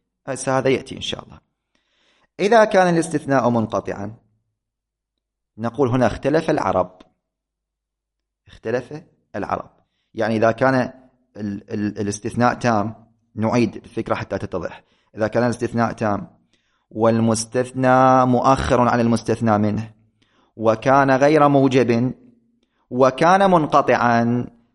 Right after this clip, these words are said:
هنا وقع الخلاف بين العرب. الحجازيون يقولون النصب هنا واجب. النصب هنا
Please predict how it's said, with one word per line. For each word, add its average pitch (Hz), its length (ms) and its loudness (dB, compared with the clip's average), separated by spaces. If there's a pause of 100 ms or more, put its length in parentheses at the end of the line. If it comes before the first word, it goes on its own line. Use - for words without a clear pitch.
هنا 151 280 2
وقع 131 360 2
الخلاف 120 580 2
بين 110 280 0
العرب. 98 960 0 (440)
الحجازيون 117 1800 2
يقولون 107 840 0
النصب 104 600 0
هنا 131 360 2
واجب. 98 500 2 (1500)
النصب 101 500 -4
هنا 123 500 -2